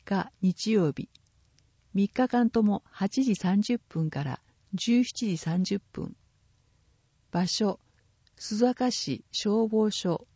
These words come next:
小布施分署。受講料、テキスト代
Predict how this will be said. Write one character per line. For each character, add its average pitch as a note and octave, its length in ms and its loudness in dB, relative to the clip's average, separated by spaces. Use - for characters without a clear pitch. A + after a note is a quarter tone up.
小 - 160 0
布 G#3 100 -2
施 A3+ 180 2
分 G3 260 2
署。 - 220 -4
受 F#3+ 140 0
講 B3 280 6
料、 G#3+ 380 2
テ A3 140 0
キ C4 160 4
ス - 60 -12
ト B3 180 4
代 G#3+ 320 4